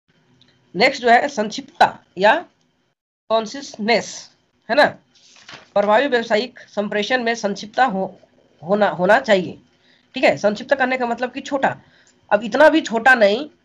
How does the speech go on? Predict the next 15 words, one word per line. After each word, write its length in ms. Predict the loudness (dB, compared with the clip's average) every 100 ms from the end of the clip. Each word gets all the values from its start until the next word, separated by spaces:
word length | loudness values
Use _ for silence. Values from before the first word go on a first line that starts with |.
| _ _
कि 60 | -12
उसको 380 | -6 -4 -4 -2 2
आधा 220 | 4 2
meaning 260 | 0 -2
गोल 140 | -2 0
कर 160 | 0
दे, 180 | -2 -8 -20 _ _ -4
लेकिन 520 | -2 0 -2 -4 -10 -10
जितना 340 | -4 4 4
भी 140 | 4
maximum 520 | 2 0 0 -2 -2 0
information, 560 | -2 -2 0 -2 -4
जितना 240 | -4 -2 0
भी 120 | 0
minimum 460 | 0 0 2 0